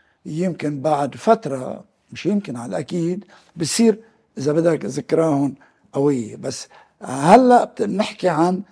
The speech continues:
الأقدم، بنحكي عن خمسين سنة لورا، ستين سنة لورا، بس بكرة بعد عشرين سنة، آه، أحفادنا بيحكوا عن،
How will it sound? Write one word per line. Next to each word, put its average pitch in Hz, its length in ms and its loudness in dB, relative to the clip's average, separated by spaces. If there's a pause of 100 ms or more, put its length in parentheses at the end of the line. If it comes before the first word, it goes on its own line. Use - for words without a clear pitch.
(220)
الأقدم، 127 640 -6
بنحكي - 420 -10
عن 147 200 -6
خمسين 185 420 -6
سنة 170 300 -2
لورا، 135 440 -2 (260)
ستين 202 420 -2
سنة 143 300 -4
لورا، 104 400 -12 (380)
بس 151 260 -4
بكرة 190 320 0
بعد 143 320 -2
عشرين 156 340 -6
سنة، 147 440 -8 (720)
آه، - 520 -16
أحفادنا 165 560 -2
بيحكوا 127 440 -6
عن، 131 280 -10